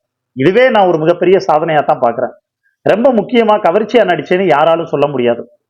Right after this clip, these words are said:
ரொம்ப டீசெண்டா ட்ரெஸ் பண்ணுவேன். எனக்குன்னு சினிமால ஒரு பாலிசியை வகுத்துக்கிட்டு ஒரே நேர்கோட்டுல பயணிச்சேன். நல்ல நடிகைன்னு பேர் வாங்கினேன். என்னோட தொழிலை நான் ரொம்ப நேசிச்சேன். மத்தவங்க மாதிரி நான் கிடையாது.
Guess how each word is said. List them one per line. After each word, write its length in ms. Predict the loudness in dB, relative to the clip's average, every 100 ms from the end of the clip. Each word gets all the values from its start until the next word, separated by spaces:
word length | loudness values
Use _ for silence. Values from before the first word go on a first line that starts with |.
| _ _
ரொம்ப 240 | -2 0 2
டீசெண்டா 440 | 2 0 0 0
ட்ரெஸ் 260 | 0 -4 -4
பண்ணுவேன். 360 | -2 0 -2 -2
எனக்குன்னு 400 | -2 -2 -2 -4 -2
சினிமால 500 | 0 2 2 0 0
ஒரு 160 | -4 0
பாலிசியை 440 | 0 0 0 0
வகுத்துக்கிட்டு 560 | 0 -2 -4 -2 -2 -2 -12 _ _ -2
ஒரே 220 | 2 2 2
நேர்கோட்டுல 540 | 0 0 -2 0 0
பயணிச்சேன். 500 | 0 -2 -4 -6 -10 -12 _ _ _ -20 -20 _ _ _
நல்ல 340 | -2 0 2 0
நடிகைன்னு 420 | 0 2 0 0
பேர் 220 | 0 2
வாங்கினேன். 380 | 2 0 -2 -4 -8 _ -2
என்னோட 240 | 0 0 0
தொழிலை 340 | -2 0 0
நான் 120 | 0
ரொம்ப 240 | 0 -2 -4
நேசிச்சேன். 520 | -4 -8 -4 -4 -4 -8 _ _ _
மத்தவங்க 440 | -4 0 0 0 2
மாதிரி 280 | 2 2
நான் 200 | 0 -2
கிடையாது. 380 | 0 0 0 -2